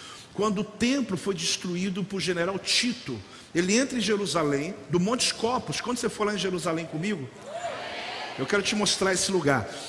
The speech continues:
Ele viu toda Jerusalém, um romano, queimou Jerusalém inteira, e ali veio um tempo de grande opressão.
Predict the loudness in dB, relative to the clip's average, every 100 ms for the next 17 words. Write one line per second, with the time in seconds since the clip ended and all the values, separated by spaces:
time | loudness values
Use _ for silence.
0 | 4 8 8 6 4 2 4 4 6 4
1 | 4 4 4 6 6 4 0 -6 -12 -18
2 | -10 -2 0 2 2 2 2 0 -2 2
3 | 4 6 6 6 4 4 2 2 2 2
4 | 0 -2 0 2 0 -4 -14 -16 0 6
5 | 6 8 6 6 4 4 0 0 2 2
6 | 2 -2 -2 4 4 4 2 0 0 2
7 | 2 0